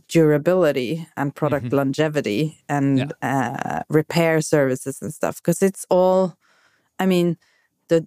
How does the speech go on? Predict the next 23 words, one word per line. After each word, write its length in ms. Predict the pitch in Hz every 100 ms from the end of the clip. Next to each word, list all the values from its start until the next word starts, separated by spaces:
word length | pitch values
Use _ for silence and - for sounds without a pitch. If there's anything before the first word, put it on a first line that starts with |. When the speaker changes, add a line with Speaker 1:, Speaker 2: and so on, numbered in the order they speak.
| 175
Speaker 1:
the 120 | 180
best 420 | 165 165 - 214 -
thing 140 | 175
we 80 | 160
can 180 | 156 147
do 100 | 139
is 180 | 139
avoid 520 | 143 143 143 143 139 143 -
anything 600 | 156 151 147 - 139 139
ending 340 | 147 147 139 135
up 140 | 135 -
as 180 | 147 -
waste 400 | 139 110 - -
in 140 | 139
the 60 | 147
first 360 | - 175 175 -
place. 600 | 156 - 165 - - - _
Uh, 420 | 165 151 - 165 - _ _
we 100 | 185
need 180 | 220 240
to 80 | 240
do 220 | 185 202
both, 420 | 190 175 170 -